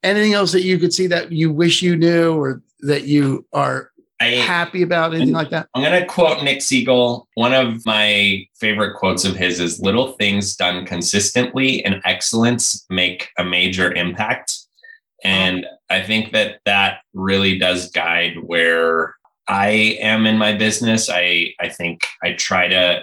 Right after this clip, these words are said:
Speaker 2: express that to all of our agents. I think just if you can make one next best step every day to, to move the needle forward, I think that that's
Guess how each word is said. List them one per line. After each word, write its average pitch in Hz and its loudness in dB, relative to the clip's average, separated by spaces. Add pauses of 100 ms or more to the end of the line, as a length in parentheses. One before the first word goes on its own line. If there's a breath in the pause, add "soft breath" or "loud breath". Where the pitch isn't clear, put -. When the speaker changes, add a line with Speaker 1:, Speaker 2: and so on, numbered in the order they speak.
(120)
Speaker 2:
express 87 -4
that 82 -4
to 82 -2
all 85 0
of 80 -2
our 78 -2
agents. 104 0 (440 loud breath)
I - -4
think 175 -6 (460)
just - -4 (100)
if - -8
you 92 0
can 98 -2
make 98 0
one 104 2
next 98 -2
best 113 -4
step - -2
every 98 -2
day 98 0
to, 90 0
to 92 -2
move 90 0
the 92 0
needle 90 0
forward, 98 0
I 90 2
think 87 -8
that - -12
that's - -2